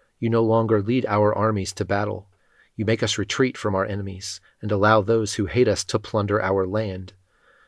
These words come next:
You have butchered us like sheep and scattered us among the nations.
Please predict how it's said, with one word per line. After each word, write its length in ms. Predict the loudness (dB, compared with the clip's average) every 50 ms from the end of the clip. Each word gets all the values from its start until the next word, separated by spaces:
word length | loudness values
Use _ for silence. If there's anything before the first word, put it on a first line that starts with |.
| _ _
You 100 | -4 -2
have 220 | 0 0 -2 0 2
butchered 320 | 2 2 4 4 2 2
us 240 | 2 0 -2 -4 -4
like 180 | -6 -6 -4 -4
sheep 380 | -4 -4 -4 -4 -8 -10 -12 -18 -16 _
and 120 | -10 -8 -8
scattered 440 | -6 -4 -2 0 2 2 2 0 -2
us 100 | -4 -4
among 240 | -4 -4 -6 -6
the 80 | -6 -6
nations. 560 | -6 -4 -6 -6 -8 -10 -12 -12 -14 -16 -18